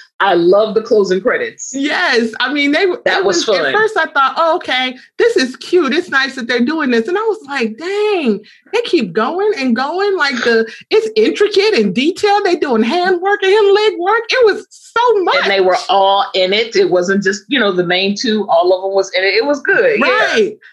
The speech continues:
Speaker 2: Okay. Like, every character was up in there doing some kind of dance steps. And I was like,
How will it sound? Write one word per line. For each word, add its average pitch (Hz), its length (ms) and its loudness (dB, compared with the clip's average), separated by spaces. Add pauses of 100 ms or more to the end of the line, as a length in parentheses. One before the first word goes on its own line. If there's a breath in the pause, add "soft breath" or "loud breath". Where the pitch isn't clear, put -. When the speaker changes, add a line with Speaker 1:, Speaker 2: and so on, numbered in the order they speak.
(180)
Speaker 2:
Okay. 320 420 0
Like, 262 420 -2 (400)
every 285 420 0
character 254 500 0
was 220 180 4
up 226 160 -2
in 214 140 4
there 190 340 0
doing 240 320 2
some 262 240 -2
kind 240 220 0
of 190 100 -2
dance 254 300 0
steps. 185 320 -2
And 294 100 -2
I 370 60 2
was 370 220 0
like, 240 400 -2